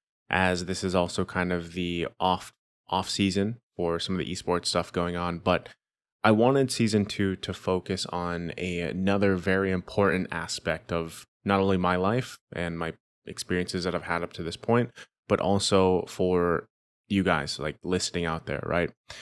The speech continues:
Season two is pretty much gonna be called Movin' and Groovin'. And you guys might be wondering why.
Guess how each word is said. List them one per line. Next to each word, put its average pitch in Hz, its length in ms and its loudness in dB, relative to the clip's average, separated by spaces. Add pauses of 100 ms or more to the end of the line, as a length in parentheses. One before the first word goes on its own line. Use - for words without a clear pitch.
(160)
Season 147 360 4
two 131 240 6
is 107 120 6
pretty 110 200 0
much 101 260 2
gonna 98 180 4
be 92 280 2
called 95 440 0
Movin' 101 440 6
and 87 120 2
Groovin'. 90 480 0 (140)
And 87 300 -2
you 87 40 0
guys 98 280 4
might 98 180 2
be 95 120 0
wondering 98 480 2
why. 90 520 0